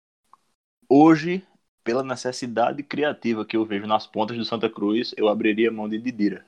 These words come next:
Eu jogaria com, com Chiquinho de meia, a dupla de volantes, André e Paulinho, não se mexe. E aí eu, eu, é, claro que tem que se ver, é, se Jaderson vai manter o futebol, se Negueba vai chegar bem,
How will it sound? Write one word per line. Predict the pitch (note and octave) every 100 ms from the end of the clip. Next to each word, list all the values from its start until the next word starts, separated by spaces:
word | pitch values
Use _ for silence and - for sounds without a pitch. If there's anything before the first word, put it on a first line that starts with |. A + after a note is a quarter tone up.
| _ -
Eu | F#2+
jogaria | G2 G2+ G2+ F#2+
com, | - G2+ F#2+ F#2+ F#2 - _
com | - F#2
Chiquinho | - F#2+ - A#2
de | B2
meia, | A2+ A2 A#2+ C3 - _ _ _
a | -
dupla | G2+ G#2 G#2
de |
volantes, | G#2 G#2 G2 F#2 G2
André | G2 G2 G2
e |
Paulinho, | G2 G2 G2+
não | G2+
se | -
mexe. | G2+ G2+ A2+ - - _ -
E | A#2
aí | A2+
eu, | B2+ B2+ B2 B2
eu, | - A2 G#2+ G#2 G#2 -
é, | F#2+ F#2 F2+ - - -
claro | - D3 D#3+
que |
tem | - C3+
que |
se | - B2
ver, | G#2+ A#2 A#2
é, | G2 - -
se | - G#2+
Jaderson | G2+ G2+ G2+ G#2 G#2
vai | G#2
manter | G#2+ G2+ G2+ G#2
o | G2+
futebol, | G#2 G2 G2 G2+ G#2+ G#2
se | - -
Negueba | G#2+ G#2 G2+ G#2+ G#2+
vai | G#2 G2
chegar | G#2+ G2+
bem, | G2 G2 G2+ A2+